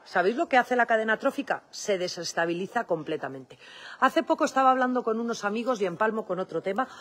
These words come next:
<coughs> Ya sabéis que ahora se está produciendo en los montes,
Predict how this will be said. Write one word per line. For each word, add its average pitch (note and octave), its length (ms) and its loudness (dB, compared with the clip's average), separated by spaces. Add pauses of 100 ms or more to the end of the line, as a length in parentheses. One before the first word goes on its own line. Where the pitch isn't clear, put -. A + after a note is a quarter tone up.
(340)
<coughs> - 580 4
Ya A3 140 0
sabéis G#3+ 300 2
que F#3+ 100 2
ahora F#3 260 4 (520)
se - 140 -6
está G3+ 240 2
produciendo G#3 640 0
en F3+ 100 0
los D#3+ 140 -8
montes, G3 460 -6